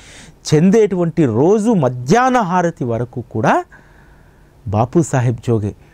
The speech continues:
ఒక రకంగా చెప్పాలంటే, బాబా సజీవ దేహానికి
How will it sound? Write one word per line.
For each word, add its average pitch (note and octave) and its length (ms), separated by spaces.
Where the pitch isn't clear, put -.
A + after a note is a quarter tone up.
ఒక - 140
రకంగా D3+ 340
చెప్పాలంటే, A2+ 600
బాబా A#2+ 340
సజీవ D3+ 500
దేహానికి D3+ 680